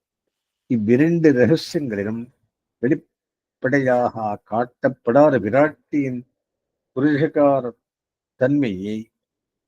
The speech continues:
வெளிப்படையாக காட்டுகையாலே, ஜெயம் புருஷகாரத்தை முக்கியமாகச் சொல்லுவது. இந்த மூணுத்தையும் சேர்ந்து சேர்ந்து சாரத்தை அனுபவிக்கிறார்கள்.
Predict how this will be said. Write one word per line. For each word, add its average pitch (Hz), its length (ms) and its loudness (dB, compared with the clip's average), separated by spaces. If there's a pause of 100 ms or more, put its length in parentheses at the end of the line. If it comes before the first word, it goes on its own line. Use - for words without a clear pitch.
(160)
வெளிப்படையாக 143 960 0 (160)
காட்டுகையாலே, 107 1120 -6 (640)
ஜெயம் 131 540 -2
புருஷகாரத்தை 139 1040 0
முக்கியமாகச் 113 920 -2
சொல்லுவது. 95 680 -12 (1700)
இந்த 110 260 -4
மூணுத்தையும் 147 500 2
சேர்ந்து 139 800 0
சேர்ந்து 135 880 -2 (120)
சாரத்தை 143 440 0
அனுபவிக்கிறார்கள். 98 1200 -6